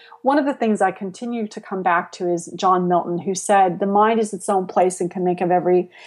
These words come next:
heaven a hell and of every hell a heaven." And I think it's the same with success and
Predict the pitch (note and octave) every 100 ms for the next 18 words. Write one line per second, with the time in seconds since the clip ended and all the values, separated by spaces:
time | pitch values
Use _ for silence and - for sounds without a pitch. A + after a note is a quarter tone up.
0 | - - C4 A#3+ G#3 F#3 A3+ G#3+ G#3 G3
1 | F#3 F3+ - F#3 F#3+ F#3 A3 G3+ G3 -
2 | F3 - D#4+ B3+ G3+ G3 - _ _ A3
3 | A3+ A3+ C#4+ C#4 A3+ - A3 G#3 G3+ -
4 | - E3+ - E3 E3+